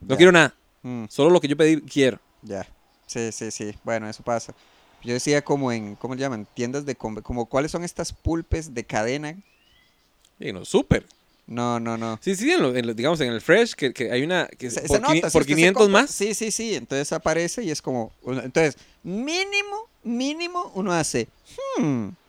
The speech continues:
Speaker 2: mínimo. Que está, está muy bien diseñado, o sea, la, la,
Speaker 1: Sí,
Speaker 2: la, la
Speaker 1: pero,
Speaker 2: oferta
Speaker 1: pero
Speaker 2: de onda.
Speaker 1: una vez yo vi ahí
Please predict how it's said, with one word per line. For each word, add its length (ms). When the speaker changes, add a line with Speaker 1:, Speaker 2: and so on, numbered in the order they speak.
Speaker 2:
mínimo. 640
Que 80
está, 240
está 260
muy 140
bien 140
diseñado, 600
o 60
sea, 240
la, 200
la, 140
Speaker 1:
Sí, 200
Speaker 2:
la, 60
la 60
Speaker 1:
pero, 140
Speaker 2:
oferta 160
Speaker 1:
pero 220
Speaker 2:
de 80
onda. 160
Speaker 1:
una 180
vez 340
yo 220
vi 160
ahí 260